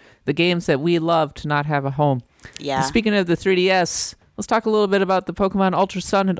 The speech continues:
Speaker 1: Ultra Moon,
Speaker 2: I don't have it
Speaker 1: which
Speaker 2: yet.
Speaker 1: is out today, and I have been playing over the past, uh, several days,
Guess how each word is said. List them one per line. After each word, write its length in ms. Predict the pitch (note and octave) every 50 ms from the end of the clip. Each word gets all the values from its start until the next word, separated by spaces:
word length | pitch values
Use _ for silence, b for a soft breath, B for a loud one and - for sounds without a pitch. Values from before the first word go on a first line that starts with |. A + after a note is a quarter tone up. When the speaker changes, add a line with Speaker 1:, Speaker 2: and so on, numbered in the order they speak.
| -
Speaker 1:
Ultra 340 | - G3+ A3 - - A3+ F#3+
Moon, 920 | F3+ F3 F3+ G3 A#3+ C#4 C#4 A#3+ G3+ F3 E3 D#3+ E3 E3+ F3+ G3+ A#3 D4 B B B B B B B B
Speaker 2:
I 80 | - -
don't 40 | - -
have 20 |
it 40 | -
Speaker 1:
which 240 | D#3+ F3 F3+ F3 E3+
Speaker 2:
yet. 180 | F#3 F#3+ F#3 -
Speaker 1:
is 640 | - F#3 F#3+ F#3+ F#3 F#3 F3+ F3+ F3+ F#3 F#3 - - -
out 220 | - G3+ A#3 -
today, 680 | - G#3 E3 - F#3 A3 A#3 F#3+ E3 C#3+ D3+ F#3+ C4 C#4 B B B B B B B B B B - _ _ -
and 640 | E3+ F3 E3+ E3 E3 E3 E3 E3 D#3+ D#3+ D#3+ D#3+ -
I 580 | - E3 D#3+ D#3 D#3 D#3 D#3 D#3 D#3 D#3 D#3 E3
have 160 | F3 D#3+ D#3
been 160 | - D#3+ D#3
playing 520 | - F3 D#3+ D#3 D#3 D3+ D3+ D3+ D3+ D#3 D3+ b b b b b b b b b b _ -
over 200 | A3+ B3+ C4+ B3
the 100 | G#3+ G#3
past, 520 | - F#3+ E3 E3 D#3+ D#3 - - - -
uh, 240 | - D3 D3 C#3+ C#3+
several 440 | D3 - - - D3 C#3 C#3 C#3 C3
days, 680 | A#2+ B2 A#2+ A#2+ B2 B2 B2 B2 B2 B2 - - -